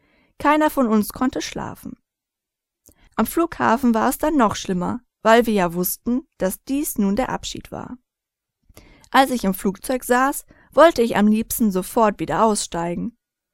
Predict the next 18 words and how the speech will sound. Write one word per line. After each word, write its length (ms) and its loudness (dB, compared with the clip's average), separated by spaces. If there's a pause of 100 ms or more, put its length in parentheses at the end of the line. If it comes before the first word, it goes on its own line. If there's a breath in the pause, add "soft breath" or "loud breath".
(160)
Ich 200 -8
wollte 280 4
zurück 340 -4
zu 80 -6
meiner 240 0
Gastschwester, 840 -4 (360)
zu 160 -8
den 120 2
neuen 220 2
Freunden 580 2
und, 280 0 (540 soft breath)
ja, 380 -2 (380)
ich 180 -4
hatte 180 2
einfach 400 -2
Heimweh 360 0
nach 200 -6
Mexiko. 600 -12